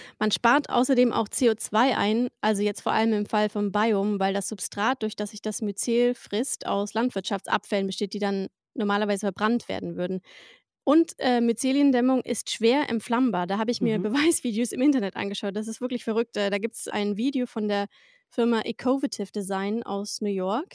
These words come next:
Speaker 1: Die Myceliendämmung in dem Video, die verkohlt nur, wenn der Brenner daran gehalten wird.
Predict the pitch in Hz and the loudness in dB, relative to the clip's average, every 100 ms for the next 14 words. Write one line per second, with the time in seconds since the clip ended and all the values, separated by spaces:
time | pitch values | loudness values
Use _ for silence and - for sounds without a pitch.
0 | - 233 220 220 - - 226 - 254 330 | -12 -8 -6 -6 -8 -6 -6 -4 -2 0
1 | 277 196 175 196 220 202 196 190 202 220 | 0 -2 -2 -4 -4 -4 -4 -6 -6 -6
2 | 214 220 - 269 311 294 185 180 175 185 | -6 -6 -6 -2 -2 -2 -6 -6 -4 -4
3 | 180 - 190 185 185 175 180 185 180 175 | -6 -6 -4 -4 -4 -6 -6 -6 -8 -8
4 | 175 185 | -8 -8